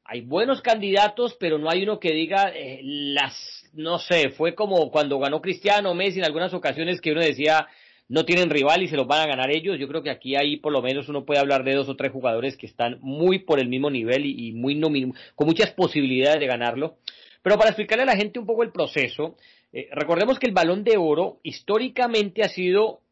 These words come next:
eh, un premio de la prestigiosa revista francesa France Football, que la fifa, porque se sintió alejada en época de Blatter de este premio, decía, "Bueno, ¿cómo una revista va a dar el mejor,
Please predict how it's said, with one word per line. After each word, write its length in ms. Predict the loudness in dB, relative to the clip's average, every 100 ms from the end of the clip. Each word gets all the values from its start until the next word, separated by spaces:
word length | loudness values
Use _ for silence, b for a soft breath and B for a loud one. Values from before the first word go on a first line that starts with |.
| -4
eh, 120 | -2 0
un 200 | -2 2
premio 520 | 2 4 0 -2 -6
de 180 | -2 2
la 180 | 2 0
prestigiosa 580 | -4 -2 -4 0 0 2
revista 360 | 0 0 -2 -2
francesa 480 | -2 -2 -2 -2 -2
France 320 | -2 -2 -4
Football, 440 | -2 4 4 4 b b b b b _ -2
que 140 | 2
la 160 | 2 0
fifa, 440 | -6 -4 -2 -2
porque 360 | -2 -4 -2 -4
se 140 | -4
sintió 400 | -6 -8 -6 -2
alejada 760 | 2 2 0 0 2 4 4 4
en 80 | 2
época 320 | -2 -4 -2
de 100 | 0
Blatter 500 | 2 2 2 0 -2
de 80 | -2
este 180 | -4 -6
premio, 380 | 0 0 2 0
decía, 200 | 0 0
"Bueno, 240 | 2 0 -2
¿cómo 180 | -2
una 120 | 0 0
revista 720 | 0 0 -2 0 2 2 0 B B -8
va 240 | 2 4
a 40 | 6
dar 180 | 4
el 120 | 2 -2
mejor, 420 | -4 -4 -6